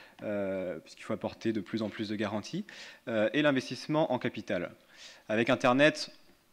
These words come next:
on a de plus en plus le crowd investing qui se, qui se développe, le crowd equity. Euh, mais quand il s'agit de gérer des foules en ligne,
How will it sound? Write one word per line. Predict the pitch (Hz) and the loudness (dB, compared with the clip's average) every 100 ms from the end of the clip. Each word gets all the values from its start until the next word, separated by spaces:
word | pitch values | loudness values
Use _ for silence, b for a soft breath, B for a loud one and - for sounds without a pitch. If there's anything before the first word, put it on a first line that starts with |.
| _ - | _ -12
on | 113 127 | -2 0
a | 131 | 0
de | |
plus | 120 - 123 | 0 -2 -4
en | |
plus | 113 - 131 135 - 98 - | -2 -2 -2 -2 -10 -12 -10
le | 110 113 117 113 - 107 117 | -2 0 0 -2 -6 -18 -8
crowd | - 135 123 | 2 2 4
investing | 113 117 - 139 135 104 | 0 -2 -2 0 0 0
qui | 113 | -6
se, | 107 110 107 101 | -6 -2 0 -2
qui | - | -4
se | - | -6
développe, | 110 104 123 - | -4 0 0 -2
le | 107 | -4
crowd | - 113 | -2 -2
equity. | 117 113 113 - 170 - B B B B - | -2 -4 -4 -4 -8 -8 B B B B -8
Euh, | 113 107 101 98 98 95 85 | -2 0 0 0 -2 -4 -4
mais | 101 | -2
quand | 151 175 | 0 0
il | |
s'agit | 170 156 | 2 2
de | 143 | 2
gérer | 131 123 | 2 2
des | 123 | 2
foules | 101 - 170 143 - - | -2 -4 -2 -2 -6 -8
en | 110 | -6
ligne, | 107 156 175 | -2 -2 -2